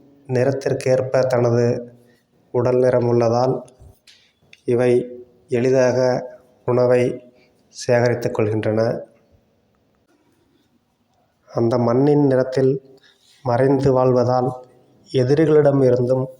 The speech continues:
இவை தப்பித்துக் கொள்கின்றன. இருந்த போதிலும் இவை பறவைகளுக்கு உணவாகி விடுகின்றன. சிறிய பறவைகள் முதல் பெரிய பறவைகள் வரை இவற்றை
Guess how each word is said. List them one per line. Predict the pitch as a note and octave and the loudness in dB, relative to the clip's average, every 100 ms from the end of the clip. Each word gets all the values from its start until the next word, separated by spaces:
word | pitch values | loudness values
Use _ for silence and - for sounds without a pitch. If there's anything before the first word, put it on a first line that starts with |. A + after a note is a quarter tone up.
| _ _ _ - | _ _ _ -6
இவை | B2+ A#2 A#2+ - _ _ - | -2 0 -2 -4 _ _ -6
தப்பித்துக் | A2 - B2+ C#3 - | -6 -4 -2 -2 0
கொள்கின்றன. | A#2 A#2 A2 G#2+ A2+ B2+ - - _ _ _ - _ _ _ _ - | 0 0 0 0 0 -2 -8 -20 _ _ _ -20 _ _ _ _ -6
இருந்த | B2 B2+ B2+ | -2 0 0
போதிலும் | C3+ C3 C3 C#3 C#3 - _ _ _ _ _ _ _ - - - _ _ _ _ _ | 0 0 2 0 -2 -10 _ _ _ _ _ _ _ -20 -20 -20 _ _ _ _ _
இவை | - B2+ B2+ | -4 0 0
பறவைகளுக்கு | B2+ - A#2 B2+ D3 C3+ C3+ C3 C3 C#3+ C3+ C#3 - _ _ _ _ _ _ _ | 0 -2 -2 2 2 2 2 0 -2 -2 0 -2 -8 _ _ _ _ _ _ _
உணவாகி | B2+ C3 C#3 C3+ B2+ | -2 2 2 2 2
விடுகின்றன. | B2+ A#2+ A#2 A2 A2+ A2+ - - - _ - _ _ _ _ _ - - _ _ | 2 2 0 0 0 0 -2 -8 -20 _ -20 _ _ _ _ _ -20 -20 _ _
சிறிய | - B2+ C3+ C#3+ | -6 0 2 2
பறவைகள் | C#3 B2+ B2+ B2 B2+ | 2 2 2 2 0
முதல் | B2 A#2+ B2+ | 0 0 -2
பெரிய | B2 B2+ C3 | -2 0 4
பறவைகள் | C3+ B2+ A#2+ B2 A#2+ | 4 4 2 0 0
வரை | A#2+ B2+ B2 - - _ _ _ - - _ _ - | 2 0 0 -4 -16 _ _ _ -20 -20 _ _ -4
இவற்றை | A#2+ A#2+ B2+ | -2 -2 0